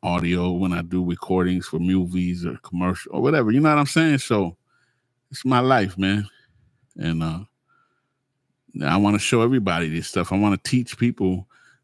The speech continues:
what I know. I even can teach you music production stuff if I needed to.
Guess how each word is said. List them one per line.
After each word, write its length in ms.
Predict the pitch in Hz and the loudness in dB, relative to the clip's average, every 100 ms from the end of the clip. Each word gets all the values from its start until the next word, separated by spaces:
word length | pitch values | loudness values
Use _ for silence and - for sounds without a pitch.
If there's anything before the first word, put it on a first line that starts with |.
| - | -4
what 180 | 95 104 | 2 2
I 120 | 104 | 2
know. 560 | 104 113 123 78 - - | 2 2 2 0 -4 -4
I 140 | 104 | 0
even 220 | 117 120 | 2 2
can 140 | 110 107 | 0 -2
teach 300 | - 120 - | -2 -2 0
you 80 | 120 | 2
music 340 | 123 135 123 | 4 2 0
production 460 | 107 73 78 - 85 | -2 -2 -4 -4 -8
stuff 300 | - 85 82 | -4 -4 -4
if 120 | 82 | -8
I 80 | 76 | -4
needed 400 | 87 120 98 90 | 0 0 0 -4
to. 300 | 101 107 | -4 -4